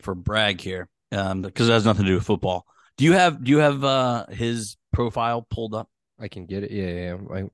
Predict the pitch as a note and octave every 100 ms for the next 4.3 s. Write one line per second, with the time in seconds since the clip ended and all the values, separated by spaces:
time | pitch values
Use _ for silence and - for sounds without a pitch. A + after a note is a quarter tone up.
0 | G2 G2 F2 F2+ E2+ E2+ E2+ E2 E2+ F2
1 | E2 _ _ _ _ _ _ G2 F#2+ F#2
2 | F2+ E2+ _ - D3 C3+ C3 C#3+ - F3
3 | A3+ A3 - - - - - A#2+ A#2 B2
4 | B2+ C3+ -